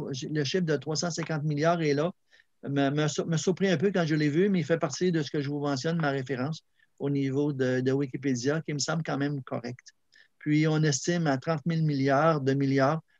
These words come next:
le nombre d'étoiles qui seraient situées dans l'univers observable. Euh, pour les nouveaux, on mentionne en général que ce qui est visible à l'œil nu dans un beau ciel parfait, c'est autour de trois mille, peut-être six mille étoiles. Puis en prenant une jumelle ou ballant avec des télescopes, ben là, ils deviennent assez vite innombrables.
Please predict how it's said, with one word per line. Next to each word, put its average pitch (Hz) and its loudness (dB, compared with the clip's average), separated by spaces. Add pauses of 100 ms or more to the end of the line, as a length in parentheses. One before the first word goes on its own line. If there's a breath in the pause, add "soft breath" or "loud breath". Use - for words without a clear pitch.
(120)
le 143 0
nombre 151 4
d'étoiles 147 6 (280)
qui - -6
seraient - 0
situées 156 0
dans 143 2
l'univers 139 2
observable. 120 0 (440 soft breath)
Euh, 131 6
pour 175 6
les 185 8
nouveaux, 180 10
on 185 8
mentionne 160 4
en 165 4
général 156 6
que - -4
ce - -2
qui - -2
est 147 2
visible 156 2
à 147 4
l'œil 139 2
nu 147 2
dans 139 2
un 135 4
beau 135 2
ciel 135 -2
parfait, 147 0 (300 soft breath)
c'est 135 -4
autour 147 2
de 139 6
trois 135 4
mille, 143 2
peut-être 139 -2
six - -6
mille 139 0
étoiles. 127 -2 (400)
Puis 143 0
en 143 4
prenant 156 2
une 160 4
jumelle 151 4
ou 151 2
ballant 143 2
avec 139 2
des 131 2
télescopes, 127 0
ben 135 0
là, 139 0
ils 139 -2
deviennent 127 0
assez - -6
vite 151 -4
innombrables. 117 -2